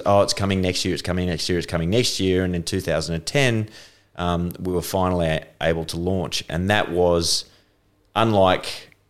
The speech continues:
we just touched on before, where in America you've got America's pastime, everybody's familiar with the product, and so going to the ballpark is a generational habit that people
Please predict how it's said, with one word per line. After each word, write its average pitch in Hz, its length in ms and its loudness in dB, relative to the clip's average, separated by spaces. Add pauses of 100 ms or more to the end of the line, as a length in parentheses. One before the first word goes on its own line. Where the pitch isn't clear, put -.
(300)
we 87 160 -10
just 87 240 0
touched 95 260 0
on 87 100 2
before, 98 360 2
where 90 120 6
in 85 80 2
America 92 380 2
you've 85 140 0
got 87 180 0
America's 85 380 -4
pastime, 90 720 0
everybody's 85 400 -2
familiar 110 420 2
with 95 140 2
the 87 80 2
product, 95 400 2
and 87 100 -4
so 85 140 0
going 101 380 2
to 95 100 -4
the 87 100 -2
ballpark 87 520 -2
is 85 120 -2
a 85 60 -2
generational 87 880 0
habit 87 440 -2 (300)
that - 160 -10
people 85 580 -2